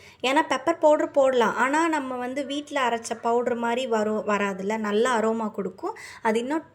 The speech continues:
டேஸ்ட்டை வந்து என்ஹான்ஸ் பண்ணி கொடுக்கும். So அதுதான் ஸ்பெஷல் இன்கிரீடியன்ட். அதை போட்டுட்டு ஒரு, ஒரு டைம் கலந்து, கலந்து விட்டுட்டிங்கன்னா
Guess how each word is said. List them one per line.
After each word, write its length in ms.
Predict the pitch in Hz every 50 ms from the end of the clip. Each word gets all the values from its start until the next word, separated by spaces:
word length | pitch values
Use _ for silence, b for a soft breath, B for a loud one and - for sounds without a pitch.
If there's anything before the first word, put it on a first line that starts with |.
| _ _
டேஸ்ட்டை 340 | - 262 269 285 277 - 277
வந்து 240 | 233 226 233 233 277
என்ஹான்ஸ் 460 | 262 226 226 226 254 269 254 254 -
பண்ணி 180 | - 226 208 185
கொடுக்கும். 380 | 185 196 185 190 - 180 165
So 240 | 202 - - 285 330
அதுதான் 420 | 370 311 240 214 220 220 247 269 285
ஸ்பெஷல் 380 | - - 214 208 208 - 214
இன்கிரீடியன்ட். 600 | 208 190 190 180 - 190 185 180 190 226 302 359 - B B B B B B
அதை 220 | B 226 220 220 226
போட்டுட்டு 840 | 226 - 247 262 285 311 302 - 285 269 269 - 330 370 381 - -
ஒரு, 320 | 233 220 208 214 - -
ஒரு 180 | - 220 214 202
டைம் 220 | 208 226 254 269
கலந்து, 360 | 262 - 226 214 220 233 247 240 - _ _ _ _ _ _ _ _ _ _ _ _ -
கலந்து 380 | - 247 233 233 254 269 277 269
விட்டுட்டிங்கன்னா 640 | 240 240 226 - 214 208 220 214 208 208 214 254